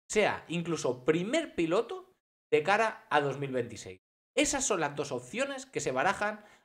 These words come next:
a día de hoy para Checo Pérez dos mil veinticinco, dos mil veintiséis. Opción Audi descartada, opción Ferrari muy activa teniendo en cuenta que pueden haber dos plazas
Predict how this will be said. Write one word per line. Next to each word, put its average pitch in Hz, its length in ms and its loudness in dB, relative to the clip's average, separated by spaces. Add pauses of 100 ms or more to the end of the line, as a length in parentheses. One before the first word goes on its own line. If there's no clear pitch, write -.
a 151 140 8
día 240 260 2
de 156 160 6
hoy 254 260 2 (220)
para 143 240 4
Checo 175 320 0
Pérez 240 400 0 (100)
dos 156 220 6
mil 220 140 0
veinticinco, 175 500 -2
dos 139 140 -2
mil 131 160 -8
veintiséis. 107 480 -10 (520)
Opción 196 300 4
Audi 131 400 0
descartada, 196 920 2
opción 262 480 6
Ferrari 143 440 2
muy 302 380 4
activa 160 640 2
teniendo 170 260 -2
en 147 80 -6
cuenta 131 300 -2
que 120 100 -4
pueden 285 300 -2
haber 135 340 -2
dos 285 200 4 (120)
plazas 117 580 -6